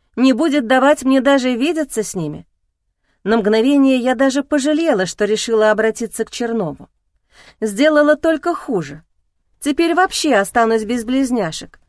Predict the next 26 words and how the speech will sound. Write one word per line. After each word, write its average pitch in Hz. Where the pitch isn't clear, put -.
а 254
я 285
так 330
привыкла 339
к -
ним. 170
А 190
ведь 247
по 240
закону 247
он 240
и 233
правда 240
может 190
их 180
забрать. 165
От 220
этих 233
мыслей 262
в 185
горле 285
вставал 285
ком. 175
С 196
другой 233
стороны, 175